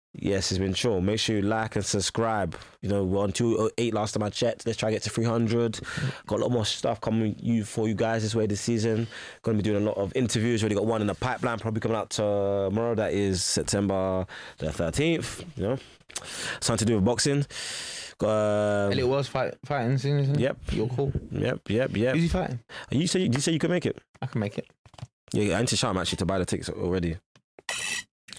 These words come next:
Speaker 1: He's helping me.
Speaker 2: How much is the ticket?
Speaker 1: Sixty for rings. No, sixty for normal, four hundred for ringside. I'm gonna shout, I'm gonna shout Kugan Cassius from I F L T V. Hopefully he'll be there.
Speaker 2: He's gonna be there.
Speaker 1: He follows us, you know.
Speaker 2: That's good, man.
Speaker 1: You know, Network. I met him at one of his last fights, so I'm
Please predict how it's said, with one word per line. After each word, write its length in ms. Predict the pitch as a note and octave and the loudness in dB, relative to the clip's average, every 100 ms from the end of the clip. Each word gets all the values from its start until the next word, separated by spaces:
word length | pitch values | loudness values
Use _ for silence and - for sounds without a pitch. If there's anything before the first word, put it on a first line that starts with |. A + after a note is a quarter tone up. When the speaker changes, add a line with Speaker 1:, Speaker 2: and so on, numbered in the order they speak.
| - | -2
Speaker 1:
He's 140 | E2 | 0
helping 200 | G2+ F2 | 2 2
me. 60 | E2 | 2
Speaker 2:
How 60 | |
much 160 | C#3 D3+ | 0 -2
is 80 | B2+ | -2
the 100 | C#3 | -2
ticket? 140 | - - - - | -6 -8 -14 -8
Speaker 1:
Sixty 380 | - C3 - A#2+ | -2 -2 0 0
for 240 | G#2+ G#2+ | 2 2
rings. 560 | G2 G#2 G#2 G2 - - | 2 2 2 0 -2 0
No, 60 | A#2 | 0
sixty 260 | - C3+ | 0 0
for 100 | A2+ | 2
normal, 280 | A2+ F#2+ F2+ | 2 4 2
four 220 | E2+ - | -2 -4
hundred 240 | G#2 F#2 F2 | -2 0 0
for 100 | F2 | 2
ringside. 400 | F#2 F2 D2+ - - - - D#2 D2+ - _ _ - - - - - - - - | 2 0 -2 -6 -12 -12 -6 -6 -8 -16 _ _ -20 -20 -20 -20 -18 -8 -6 -2
I'm 100 | A2 | 0
gonna 140 | D#3 C#3+ | 2 2
shout, 240 | D#3 A#2 | 2 2
I'm 60 | D3 | 2
gonna 100 | D3 | 2
shout 180 | C3+ - | 0 2
Kugan 240 | C3 A2+ | 2 2
Cassius 640 | C3 B2+ G2 F2 - - - _ _ _ _ | 0 0 0 0 -2 -4 -8 _ _ _ _
from 160 | - E2 | -2 0
I 120 | G2 | 0
F 120 | - | 0
L 60 | F2+ | 0
T 200 | - F2 | 0 2
V. 200 | F2+ E2 | 2 2
Hopefully 280 | G2+ F#2 | 2 2
he'll 80 | E2 | 2
be 100 | F2+ | 0
there. 100 | D#2 | 0
Speaker 2:
He's 100 | F#2+ | -2
gonna 160 | A2 A#2 | -2 0
be 100 | B2+ | 0
there. 120 | B2 - - | -2 -4 -4
Speaker 1:
He 80 | |
follows 240 | D3+ A#3+ F2 | 0 2 2
us, 140 | D#2 | 0
you 80 | D#2 | 0
know. 80 | G2 - _ _ _ _ - _ - | -2 -6 _ _ _ _ -20 _ -16
Speaker 2:
That's 140 | - | -8
good, 200 | - D3+ | -4 -2
man. 120 | B2+ | 0
Speaker 1:
You 60 | - | 0
know, 180 | D2+ F2+ | 2 2
Network. 300 | C3+ - F2+ | 2 0 2
I 40 | |
met 180 | G#2 B2+ | 2 2
him 80 | G2 | 2
at 100 | F2+ | 2
one 180 | F#2 G2 | 0 2
of 60 | |
his 220 | F2+ D#2+ F#2+ | 0 0 -2
last 200 | G#2 - | -2 -4
fights, 220 | C#2 - | -4 -4
so 180 | D#2+ | -2
I'm 80 | D#2 | -4